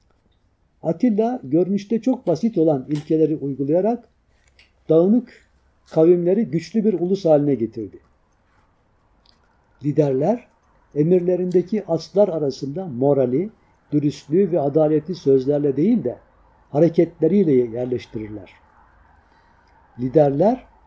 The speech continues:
asları ve üsleri arasında yüksek bir güven duygusu oluşturmalıdır. Şimdi burada enteresan bir şey var. Bu Öznur Hanım'ın da çok hoşuna gidecek bir konu tahmin ediyorum. Şimdi,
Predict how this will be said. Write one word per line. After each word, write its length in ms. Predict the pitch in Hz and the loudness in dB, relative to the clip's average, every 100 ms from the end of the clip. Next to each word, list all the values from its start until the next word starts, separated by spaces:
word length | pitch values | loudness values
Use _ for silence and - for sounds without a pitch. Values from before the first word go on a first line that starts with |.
| _ | _
asları 480 | 151 156 - 175 202 | -2 -2 0 2 2
ve 100 | 196 | 2
üsleri 320 | 160 - 175 | 0 0 0
arasında 460 | 190 151 - 143 202 | 2 0 -2 -4 -4
yüksek 480 | 165 160 - 240 - | -4 -4 -4 -4 -2
bir 100 | 185 | -4
güven 400 | 135 156 202 151 | 0 0 2 0
duygusu 420 | 143 131 127 175 | -2 -4 -10 -6
oluşturmalıdır. 720 | 143 120 135 127 123 110 - _ _ _ _ | -6 -6 -8 -6 -6 -8 -18 _ _ _ _
Şimdi 160 | - 196 | -6 -2
burada 200 | 220 214 | 0 0
enteresan 600 | 196 185 190 180 196 175 | -2 -2 -4 -4 -8 -8
bir 60 | |
şey 220 | - 180 | -6 -6
var. 200 | 135 - _ _ _ - - _ 160 | -6 -12 _ _ _ -20 -20 _ -8
Bu 200 | 170 151 | -4 -4
Öznur 260 | 147 160 | -4 -6
Hanım'ın 300 | 160 160 151 | -6 -6 -6
da 80 | 139 | -6
çok 180 | 151 139 | -6 -6
hoşuna 280 | 123 147 135 | -6 -6 -6
gidecek 440 | 120 110 113 _ | -6 -8 -14 _
bir 60 | 117 | -16
konu 340 | 123 160 226 _ _ _ _ | -10 -8 -8 _ _ _ _
tahmin 260 | 127 113 113 | -10 -10 -10
ediyorum. 400 | 110 127 202 214 _ _ _ - _ _ _ _ _ | -10 -8 -10 -14 _ _ _ -20 _ _ _ _ _
Şimdi, 480 | - 175 196 196 | -14 -4 0 0